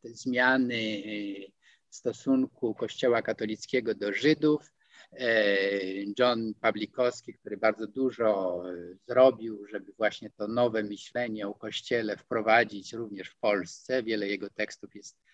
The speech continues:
przetłumaczonych na język polski. No i mówi, jak ważny jest dialog, e, z judaizmem, jak, e, judaizm wzbogaca chrześcijaństwo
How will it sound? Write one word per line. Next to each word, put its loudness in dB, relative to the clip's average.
przetłumaczonych 0
na -2
język -4
polski. 0
No 8
i 6
mówi, 4
jak 6
ważny 6
jest -10
dialog, 2
e, -12
z -20
judaizmem, 2
jak, -2
e, -6
judaizm 0
wzbogaca 4
chrześcijaństwo 0